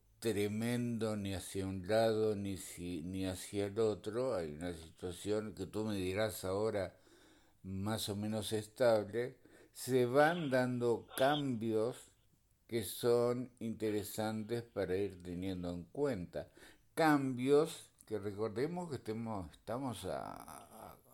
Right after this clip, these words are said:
a poquitísimos meses de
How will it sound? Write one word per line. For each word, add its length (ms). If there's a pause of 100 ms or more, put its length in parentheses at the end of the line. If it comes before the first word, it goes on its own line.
(140)
a 200
poquitísimos 1500
meses 1120
de 420